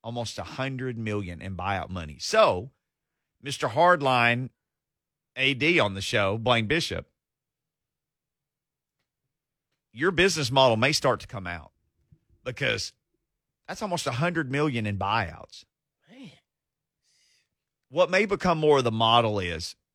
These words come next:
Speaker 1: we'll pay you a little extra more a year, but we're not gonna give you a crazy buyout. You're not getting a crazy buyout. We'll pay you a little more extra per year, but you're not gonna have a, we're gonna have a different buyout structure in place.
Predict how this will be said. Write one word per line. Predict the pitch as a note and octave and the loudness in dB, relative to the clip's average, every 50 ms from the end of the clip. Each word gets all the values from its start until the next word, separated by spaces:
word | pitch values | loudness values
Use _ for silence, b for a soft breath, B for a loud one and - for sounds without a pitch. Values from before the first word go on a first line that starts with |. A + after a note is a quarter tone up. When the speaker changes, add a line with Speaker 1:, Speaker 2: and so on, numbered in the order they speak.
| _ _ _ _ _ _ _ _ _ _ _ _ _ _ _ _ _ _ _ _ _ _ _ _ _ | _ _ _ _ _ _ _ _ _ _ _ _ _ _ _ _ _ _ _ _ _ _ _ _ _
Speaker 1:
we'll | A#2 B2+ | -14 -8
pay | - - F3+ | -2 0 2
you | E3 D#3 C#3+ | 4 4 4
a | C3 | 4
little | B2+ C3+ D3 D3 C#3+ | 4 4 4 6 6
extra | G2+ B2+ C#3 C3 - - C3+ B2+ | 6 6 4 4 0 -2 -2 -2
more | A#2 A#2 A#2+ B2+ B2 A#2 | -2 -2 -4 -2 -2 -2
a | G#2+ G2+ | -2 -2
year, | G2 G#2+ A2+ A#2+ C3+ C#3 C#3 C3 A#2 _ _ _ _ _ _ _ _ _ _ _ _ _ | -4 -4 -4 -4 -4 -4 -6 -10 -12 _ _ _ _ _ _ _ _ _ _ _ _ _
but | - A2 G#2 A#2 | -8 -8 -4 -2
we're | C#3 | 2
not | C#3 C#3 - | 2 2 2
gonna | C3 C3 B2 | 2 0 0
give | A2+ A#2+ G#2+ | 0 0 0
you | G#2+ G#2 | 0 -2
a | G2 | -2
crazy | - A2+ G#2 G2 E2+ F#2+ | 0 -2 -2 -2 -4 -6
buyout. | E2 E2 D#2 D2+ D2 C#2+ - _ _ _ _ _ _ _ _ _ _ _ _ _ _ _ _ | -6 -6 -8 -8 -10 -12 -16 _ _ _ _ _ _ _ _ _ _ _ _ _ _ _ _
You're | - A#2 | -12 -6
not | B2 B2 A#2+ A2+ | -6 -4 -4 -4
getting | A#2+ A2 | -6 -6
a | G#2+ | -6
crazy | - - A2 G#2 F#2+ F#2+ G2+ | -4 -2 -2 -2 -2 -6 -8
buyout. | F2 E2+ E2 F2 F2 D#2 - - | -6 -4 -2 -2 -2 -4 -6 -10
We'll | - A2+ | -12 -8
pay | G2 - D#3 D#3 | -4 -2 0 0
you | D3 | 2
a | |
little | C#3 D3 D3+ D3 | 2 2 2 2
more | C#3+ C#3+ C#3+ C#3+ | 0 0 2 2
extra | C#3+ C3 - - C3+ | 2 2 0 -4 -6
per | G#2+ - A#2+ | -6 -4 -6
year, | A2 A2 A#2+ C3+ C#3 C3+ C3 B2 b b b _ _ _ | -4 -4 -4 -4 -4 -4 -6 -8 b b b _ _ _
but | A#2 B2+ | -6 -6
you're | C#3+ | -2
not | C#3+ C#3+ C#3+ C3+ | 0 0 0 0
gonna | C3+ A#2+ | 0 0
have | A2+ B2 B2 A#2+ A2 | 4 4 4 6 6
a, | A2 G2 F#2 F2 - _ _ _ _ _ _ _ _ _ _ _ _ _ _ _ _ - | 4 0 0 -4 -10 _ _ _ _ _ _ _ _ _ _ _ _ _ _ _ _ -10
we're | C3 C#3 | -6 0
gonna | D3+ D3 D3+ | 2 4 4
have | D3+ C3 | 4 4
a | A#2 | 4
different | G#2 C#3 - C#3 A#2 G#2 | 2 2 2 2 -2 0
buyout | G#2+ G#2+ A#2 A#2+ G#2+ F#2+ - - | 2 4 4 4 4 4 0 -2
structure | - - G2+ F#2+ F#2 - - - D2+ | -6 -8 -10 -10 -10 -12 -14 -14 -16
in | D2 D2+ | -16 -16
place. | - E2 D2+ C#2 - _ - - - | -16 -16 -16 -16 -18 _ -20 -20 -20